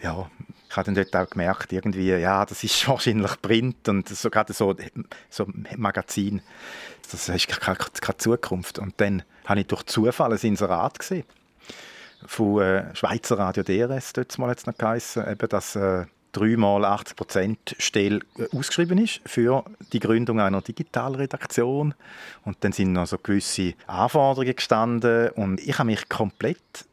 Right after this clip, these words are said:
wiedergefunden. Das ist mir noch nie passiert. Also ich denke, da haben sie für dich geschrieben, der Inserat.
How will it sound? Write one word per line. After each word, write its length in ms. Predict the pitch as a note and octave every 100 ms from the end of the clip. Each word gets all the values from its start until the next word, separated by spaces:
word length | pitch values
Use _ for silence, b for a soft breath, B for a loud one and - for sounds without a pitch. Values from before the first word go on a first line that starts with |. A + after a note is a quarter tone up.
| _ -
wiedergefunden. 560 | B2 - - A#2 F2+
Das 100 | F#2+
ist 60 | G2+
mir 80 | G#2
noch 80 | G2+
nie 160 | A#2
passiert. 360 | - - B2+ G#2+
Also 140 | G2+
ich 60 | G2
denke, 240 | A2+ A2 -
da 200 | A2 C3+
haben 240 | A2+ B2+ C3
sie 100 | -
für 140 | A#2+
dich 200 | A2+ A2+
geschrieben, 300 | - G2+ F#2
der 80 | F#2+
Inserat. 420 | F#2+ G2 E2+ D#2